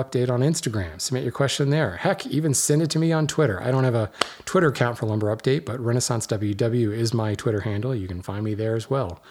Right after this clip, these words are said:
I do occasionally play on that platform. Just love to hear your questions, love to be able to answer them, and I love just the different insights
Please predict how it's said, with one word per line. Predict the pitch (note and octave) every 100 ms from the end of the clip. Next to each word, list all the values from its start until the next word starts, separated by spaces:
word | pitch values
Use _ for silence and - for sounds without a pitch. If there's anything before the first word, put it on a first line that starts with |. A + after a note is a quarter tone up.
| -
I | A#2
do | G#2 G2+
occasionally | - G#2 G2+ A2 G#2+
play | - C3 A#2
on | F#2+
that | F#2 - -
platform. | G#2+ - G#2+ C3+ - - - - - -
Just | D#3+ D3+
love | C#3 C#3+
to |
hear | B2+
your | B2+
questions, | A#2 B2+ A#2 B2+ A#2+
love | G#2 A2
to | G#2+
be | A2
able | G#2+ A#2
to |
answer | C3 C#3 -
them, | C3+ C3
and | C3 A#2 G#2+
I |
love | G#2+ A#2 A2
just | A2+ -
the | F#2
different | A#2 - A#2
insights | A#2 A#2 - G#2 G#2 -